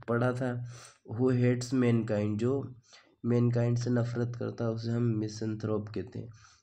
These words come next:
So option number C is the correct answer। इसके साथ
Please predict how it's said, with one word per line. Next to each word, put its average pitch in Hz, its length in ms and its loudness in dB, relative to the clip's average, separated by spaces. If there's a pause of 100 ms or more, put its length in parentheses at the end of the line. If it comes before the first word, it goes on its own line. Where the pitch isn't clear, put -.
(160)
So 107 100 -2
option 110 260 -4
number 110 200 0
C 113 220 -6
is 113 320 0
the 120 180 -4
correct 101 420 -6
answer। - 360 -12 (3000)
इसके 123 560 -4
साथ 123 400 -4